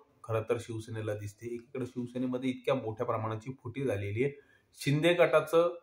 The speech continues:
या मुंबई महानगरपालिकेत काय अस्तित्व असणार आहे हे येणाऱ्या काळात खरं तर कळेल, पण ठाकरे गटासाठी ही मुंबई महानगरपालिका ही एकदम महत्त्वाची आणि जवळीक असणारी महानगरपालिका होती.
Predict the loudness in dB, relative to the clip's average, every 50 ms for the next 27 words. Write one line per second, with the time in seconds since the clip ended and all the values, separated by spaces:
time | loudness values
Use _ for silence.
0 | _ _ _ _ _ _ _ _ _ _ _ _ 0 2 2 4 2 2 2 2
1 | 2 2 4 2 2 2 2 2 0 2 2 2 0 0 0 -2 -4 -4 -2 2
2 | 2 2 2 0 0 0 0 0 2 4 4 4 2 0 -2 -2 -2 0 -2 -2
3 | -2 -2 0 0 0 0 0 -2 -2 0 0 0 0 -2 -2 -4 -4 -2 -2 -4
4 | -2 -2 -2 -2 0 -2 -6 -8 -4 _ 2 2 2 0 -6 -10 _ -6 -6 -4
5 | -2 0 0 0 0 -2 -2 -2 -4 -4 -4 -8 -6 -4 -4 -4 -4 -6 -14 _
6 | _ _ _ _ _ -2 0 0 2 2 0 2 2 2 2 2 2 0 0 0
7 | -2 -2 -2 -4 -4 -4 -4 -4 -4 -6 -6 -4 -6 -6 -6 -8 -12 _ _ _
8 | _ _ _ -8 -6 2 4 4 4 4 2 -4 -12 -14 -8 -4 -2 -2 0 2
9 | 2 2 2 2 -2 -8 -8 -6 -6 -6 -4 0 0 2 4 4 2 2 0 -2
10 | -4 -4 -4 -4 -4 -4 -6 -6 -8 -8 -4 -2 -2 0 0 0 0 -2 -2 -2
11 | -2 -4 -2 0 0 0 0 -2 -4 -8 -10 -10